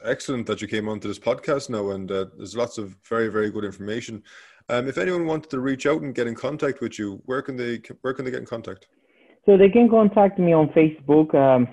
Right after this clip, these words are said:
Speaker 2: I'm reaching five, I think five thousand friends now, but, uh, I still have a couple of them, and then, you know, they can follow me on Facebook. I'm more active on Facebook. I create a YouTube channel now,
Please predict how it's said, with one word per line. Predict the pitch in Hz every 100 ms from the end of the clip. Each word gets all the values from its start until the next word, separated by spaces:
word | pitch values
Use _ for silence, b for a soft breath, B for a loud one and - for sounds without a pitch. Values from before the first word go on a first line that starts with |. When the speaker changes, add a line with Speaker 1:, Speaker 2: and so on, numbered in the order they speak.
| -
Speaker 2:
I'm | 135
reaching | 151 156 139 123 -
five, | 120 127 123 120 117 - -
I | 87 107
think | 117 98
five | 107 107
thousand | 110 107 101 87
friends | 104 101 98
now, | 92 95 98 110
but, | 117 95 92 -
uh, |
I | 92 85 101 -
still | 110
have | 107 101 101
a | -
couple | 101 98 98
of | 92
them, | 101 101
and | 98
then, | 98 98
you | 98
know, | 90
they | 92
can | 104 95
follow | 98 98
me | 95
on | 95
Facebook. | - 101 98 - 110 - b b
I'm | 107 117
more | 120
active | 117 117 117 101
on | 104
Facebook. | 98 107 104 - 117 117 - b b b 113
I | 131
create | - 135 135 131
a | 127 117
YouTube | 117 127 139 123
channel | - 131 135 135 135
now, | 135 135 139 147 160